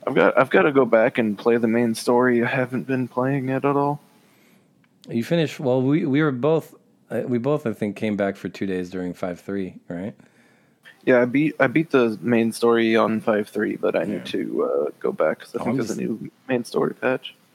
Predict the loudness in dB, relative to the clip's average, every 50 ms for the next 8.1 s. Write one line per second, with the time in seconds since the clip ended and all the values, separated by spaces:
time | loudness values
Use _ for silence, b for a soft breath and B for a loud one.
0 | _ _ _ _ -2 0 0 0 0 -2 -4 -8 -8 -4 -2 -2 -2 -2 -2 -4
1 | -4 -4 -4 -6 -8 -8 -10 -8 -6 -4 -2 -2 -2 -4 -6 -10 -10 -8 -8 -8
2 | -8 -6 -6 -8 -8 -8 -10 -16 -16 -16 -14 -14 -12 -12 -12 -14 -12 -14 -14 -12
3 | -10 -10 -10 -10 -10 -10 -10 -10 -10 -12 -12 -12 -10 -10 -10 -10 -10 -12 -12 -12
4 | -14 -12 -12 -12 -12 -12 -14 -12 -12 -10 -10 -12 -14 -14 -16 -16 -16 -14 -10 -8
5 | -8 -8 -8 -12 -16 -16 -16 -14 -14 -14 -18 -20 _ _ _ _ _ _ _ -2
6 | 0 0 0 -4 -6 -10 -16 _ _ _ _ b b b b b b b b b
7 | b b b 0 2 2 2 0 0 -2 -4 -4 -6 -8 -8 -8 -10 -12 -12 -12
8 | -14